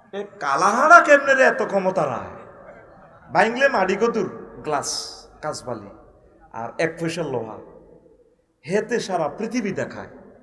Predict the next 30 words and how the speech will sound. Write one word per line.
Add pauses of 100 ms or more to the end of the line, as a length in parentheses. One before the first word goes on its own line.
(440)
তো
জ্ঞান
বিজ্ঞানের
আর
কিতে
চাস? (1300)
সব
দিয়ে
দিছে
আল্লাহ
ডালি। (680)
এই
কালাহাঁড়ার
উপরে
আগে
গজব
পড়ব,
স্যাটেলাইট
হামলা, (680)
মানে
নেট
অফ। (720)
আন্দারকে
শুধু
বোমা
মারবো,
হাতে
হাতে
মারবো,
পারমাণবিক।